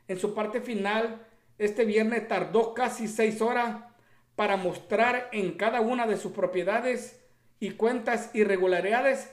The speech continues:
para su adquisición. El salario, como dipu-, y dice, el, el juzgado valoró de forma pormenorizada todos sus ingresos, como el salario de diputado, los viáticos que recibe al mes,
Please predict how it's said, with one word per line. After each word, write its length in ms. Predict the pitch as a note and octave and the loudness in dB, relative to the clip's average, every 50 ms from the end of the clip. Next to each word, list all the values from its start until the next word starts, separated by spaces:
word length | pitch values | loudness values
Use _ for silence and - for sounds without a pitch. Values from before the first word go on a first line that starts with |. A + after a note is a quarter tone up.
| - - - _ _ | -20 -20 -20 _ _
para 320 | _ A#3 A#3+ B3+ C4+ C4+ G#3+ | _ 0 2 2 2 2 0
su 340 | - - A#3+ C4 C#4 C#4 - | -2 -2 -4 -4 -4 -4 -4
adquisición. 1000 | - A3+ G#3+ G#3+ - - G#3+ F#3 - F#3 E3+ C3+ - G#3+ A3+ G3+ E3+ C#3 A#2+ - - - _ _ _ _ _ _ _ _ _ _ _ _ _ _ | -4 -2 -2 -4 -4 -6 -8 -8 -8 -10 -12 -8 0 2 2 2 2 0 -4 -10 -16 -20 _ _ _ _ _ _ _ _ _ _ _ _ _ _
El 160 | A3+ A3+ A3+ | -2 -2 0
salario, 480 | A3+ A#3 G#3+ G#3+ A3+ B3+ C#4 C4+ A3+ - | 0 0 2 2 2 4 4 4 2 2
como 220 | A#3 A3 G#3+ G#3 | 0 0 2 2
dipu-, 340 | G3+ F#3+ G3 - G3 F#3+ G3 G3+ G#3 | 2 2 0 0 -4 -4 -2 -2 -2
y 80 | G#3+ | 0
dice, 300 | G#3+ C4+ C4+ G#3+ A#3+ A#3+ B3 | 0 0 0 0 -2 -2 -2
el, 260 | G#3+ - - - - _ _ - | -4 -4 -4 -10 -16 _ _ -8
el 140 | A3 A#3 | -8 -8
juzgado 520 | A3 - A#3 A3+ - F#3 A#3 B3 C4 C4+ B3+ | -4 -4 -4 -4 -2 0 2 4 4 4 4
valoró 640 | B3+ A#3 A#3 G#3+ G#3 G#3+ A#3+ C4 B3 - - - - - _ _ - | 4 2 2 4 4 4 4 4 2 0 -4 -12 -18 -20 _ _ 0
de 160 | F3+ G#3 G#3 | 0 0 2
forma 640 | G#3 A3 A#3+ B3+ B3+ B3 A#3 G#3+ F3 - - - - _ _ _ _ _ _ _ _ | 2 2 0 2 2 2 0 0 -2 -4 -8 -14 -20 _ _ _ _ _ _ _ _
pormenorizada 1300 | - G#3 G#3 G#3 G3+ G3 G3 G3 F#3+ G3 G3 F#3+ F#3+ F#3+ F3+ F3+ F3+ - G#3 A3 A#3+ B3 B3+ B3 A#3+ B3 - | 0 2 4 4 4 2 0 0 -2 0 0 2 2 2 2 0 0 0 2 2 2 2 2 0 -2 -4 -2
todos 320 | - B3 B3+ C4 B3+ A3+ - | -2 2 4 4 2 2 0
sus 180 | A#3+ G#3+ A3 A3+ | -2 -4 -4 -4
ingresos, 480 | G#3 F#3+ G#3+ A#3+ C4 A#3 A3+ A3+ G#3+ | -2 2 2 4 4 2 0 -4 -2
como 520 | - A#3+ A#3 A3 G#3 F#3 D#3+ - - - - - _ _ _ _ _ | 2 2 4 4 4 4 2 0 -6 -12 -18 -20 _ _ _ _ _
el 160 | C4+ C#4 C4+ | 0 0 2
salario 500 | - D4 C#4+ A#3+ A#3+ A#3+ B3 B3 B3 A#3 | 2 2 2 4 4 4 4 2 2 2
de 140 | A3+ G#3 G3 | 4 2 2
diputado, 800 | G3 F#3+ G3 F#3+ F3+ F3+ - A#3 A#3+ A#3 G#3+ E3+ C3+ - - - - _ _ _ | 0 -2 -2 -4 -4 -2 0 0 0 0 0 -2 -2 -4 -10 -18 -20 _ _ _
los 200 | - F#3+ - E3 | -2 -2 0 0
viáticos 460 | D#3+ G3 A3 A3 A3 B3 G#3+ - A3+ G#3+ | 2 2 2 2 0 -4 -4 -4 -4 -2
que 140 | - G#3+ | -2 -2
recibe 340 | G3 F#3 F3 - G3 G3 F#3 | -2 -2 -2 -2 -2 0 0
al 80 | F3+ F3+ | 0 0
mes, 340 | G3+ A#3+ B3+ G#3+ G#3+ - | 0 0 0 -2 -4 -8